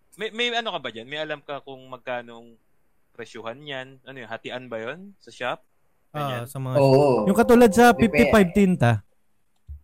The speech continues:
Speaker 2: Kasi di ba parang kila-,
Speaker 3: Actually,
Speaker 2: ano yan?
Speaker 3: oo. May hatian talaga.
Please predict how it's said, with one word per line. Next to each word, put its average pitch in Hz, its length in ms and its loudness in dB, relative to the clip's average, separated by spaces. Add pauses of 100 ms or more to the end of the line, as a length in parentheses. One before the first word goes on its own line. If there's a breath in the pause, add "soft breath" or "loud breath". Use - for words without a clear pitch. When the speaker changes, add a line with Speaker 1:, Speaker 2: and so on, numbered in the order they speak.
(260)
Speaker 2:
Kasi 196 220 -2
di 202 80 0
ba 208 80 -2
parang 180 260 0
kila-, 170 220 -2
Speaker 3:
Actually, 190 260 4
Speaker 2:
ano 131 200 2
yan? 107 220 -2 (280)
Speaker 3:
oo. 127 300 6 (340)
May 202 80 -2
hatian 196 300 2
talaga. 110 320 0